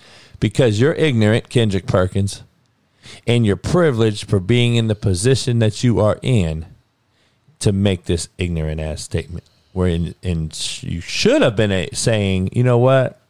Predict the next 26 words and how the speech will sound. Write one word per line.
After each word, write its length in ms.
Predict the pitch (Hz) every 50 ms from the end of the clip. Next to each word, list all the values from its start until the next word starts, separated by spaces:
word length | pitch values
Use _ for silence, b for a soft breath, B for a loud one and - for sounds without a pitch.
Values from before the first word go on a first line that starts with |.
| _ _ _ _ _ _ _ _ _ _ -
I 140 | 104 113
don't 180 | 117 104 90 85
condone 380 | - 90 87 85 92 90 87 85
the 80 | 80
hire. 400 | 87 90 90 87 85 85 90 90 -
This 180 | 90 87 -
motherfucker 440 | 110 104 98 87 - 90 - 73 85
hit 100 | 95 90
a 60 | 82
female, 720 | - - 101 98 95 90 85 78 71 69 69 - - - b b b b b b b b b b b b _
beat 220 | - 107 113 117 101
a 40 | 85
female, 680 | - - 85 80 78 78 78 76 76 76 73 76 - b b b b b b b b b b _
whatever 440 | - 101 110 113 127 131 117 110 110
else 240 | 120 127 123 117 -
he 100 | 113 95
was 180 | 87 87 82 85
accused 420 | 80 - - 87 82 82 80 82
of." 180 | 85 82 82 82
Then 160 | 117 127 131
he 60 | 127
had 140 | 123 107 95
D 200 | 92 110 110 107
U 160 | 104 98 98
I 440 | 101 104 107 101 85 78 73 73 73 - - - _ _ _ _ _ _ _ _ _ _ _ _ _ _ _ - - B B B B B B B B B B B
and 680 | - 101 101 101 98 95 92 92 90 90 92 90 87